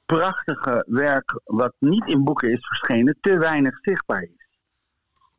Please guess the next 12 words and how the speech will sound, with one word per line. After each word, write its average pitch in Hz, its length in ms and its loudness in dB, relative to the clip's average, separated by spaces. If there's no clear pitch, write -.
Kijk, 123 420 -4
een 117 360 4
heel 151 160 2
groot 139 280 0
gedeelte 127 440 0
ligt 113 260 -2
hier 147 280 2
bij 160 120 2
mij 107 280 2
thuis, 127 680 -4
het - 160 -4
allermooiste. 92 800 0